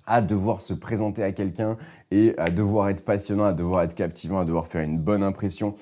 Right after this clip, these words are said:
Euh, on est tous amenés à, euh, si tu es entrepreneur, euh, devoir pitcher notre, notre projet, devoir pitcher, euh, la genèse de ce projet, devoir pitcher comment on l'a construit. Euh, et on est tous amenés à,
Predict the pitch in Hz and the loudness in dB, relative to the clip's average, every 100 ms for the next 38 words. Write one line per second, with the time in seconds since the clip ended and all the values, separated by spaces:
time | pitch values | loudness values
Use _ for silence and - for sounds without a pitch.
0 | - - - 85 90 107 120 117 147 143 | -18 -20 -8 -4 0 2 2 2 -2 -2
1 | - 101 104 110 117 - 87 92 101 80 | -2 0 2 4 2 0 2 4 2 0
2 | 78 - 85 98 98 98 101 104 - 101 | -6 -6 -4 -2 -2 -2 -4 -4 -2 0
3 | 110 110 - - - - 71 78 101 92 | 0 -2 -6 -20 -20 -8 -4 0 0 2
4 | 90 - 135 - 143 127 - 113 104 104 | -2 -2 -4 0 2 2 0 2 2 2
5 | - 123 - 117 107 117 98 85 92 90 | 0 -4 0 0 2 2 2 2 2 0
6 | 90 - 101 - 113 110 - 78 80 90 | -6 -8 -6 -2 4 4 4 0 0 0
7 | 85 120 127 127 107 101 - 110 113 95 | 2 2 2 2 0 -2 -4 -2 -2 -2
8 | 85 85 98 - 101 85 110 110 110 - | -2 -2 -6 -6 -6 -4 -2 -2 -4 -8
9 | - 80 76 82 113 107 - 147 147 - | -10 -4 -2 -2 -2 -2 0 -2 -2 -10
10 | - - 76 73 73 76 - 107 127 - | -18 -4 -2 0 0 0 2 4 4 2
11 | 95 95 85 139 - 82 82 113 123 87 | -2 -2 0 -4 -2 -4 0 0 0 0
12 | 104 113 | 2 2